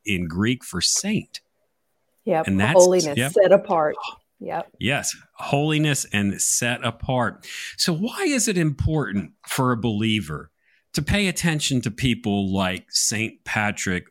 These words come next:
Speaker 1: or Saint Nicholas, who we refer to as, as Santa Claus? Why is it important? What purpose would they serve in our lives?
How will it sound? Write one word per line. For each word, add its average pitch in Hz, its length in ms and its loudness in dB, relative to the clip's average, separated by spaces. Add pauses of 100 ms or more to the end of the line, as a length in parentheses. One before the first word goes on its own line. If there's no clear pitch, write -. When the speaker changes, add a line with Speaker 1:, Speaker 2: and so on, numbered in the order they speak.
Speaker 1:
or 90 680 -2 (100)
Saint - 340 0
Nicholas, 92 480 -2
who 92 320 0
we 90 220 0
refer 90 400 0
to 87 280 -2
as, 80 380 -4
as 87 140 -2
Santa 87 300 -2
Claus? 73 400 -8
Why 165 180 0
is 240 160 -2
it 170 60 -2
important? 113 420 -2
What 190 140 -4
purpose 170 360 -4
would 110 120 0
they 95 100 2
serve 90 300 0
in 82 80 0
our 87 180 0
lives? - 460 -8